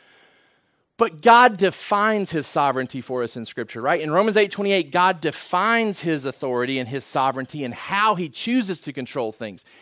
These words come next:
He controls everything so that he receives the maximum amount of glory by bringing the maximum amount of good to his children. That's the promise that's given to us in Scripture. God works for his glory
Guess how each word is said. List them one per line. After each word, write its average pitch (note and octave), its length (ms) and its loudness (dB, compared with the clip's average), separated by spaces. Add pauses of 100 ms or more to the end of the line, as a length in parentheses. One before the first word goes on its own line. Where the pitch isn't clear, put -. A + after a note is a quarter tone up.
He B3 140 -2
controls A3 580 4
everything G#3 560 0
so F#3 160 -2
that D#3+ 120 -6
he A#3 200 -2
receives G#3 540 -4
the D#3 100 -6
maximum G3+ 640 -2
amount F3+ 220 -2
of C#3+ 140 -10
glory D3+ 460 2 (280)
by F#3+ 180 8
bringing G3 440 2
the E3 100 2
maximum F#3+ 720 -2
amount F3+ 240 2
of C#3 160 -8
good F#3+ 260 2
to E3 60 -4
his D#3 160 -8
children. G3+ 420 -4 (720)
That's G#3+ 220 4
the F#3 100 -2
promise G3+ 460 0
that's D3+ 160 -10
given F#3 240 2
to F#3 140 0
us D#3+ 120 -6
in C#3+ 60 -8
Scripture. F#3 360 0 (220)
God G#3+ 260 6
works G#3 260 4
for D#3 120 -8
his B3 220 0
glory E3+ 460 0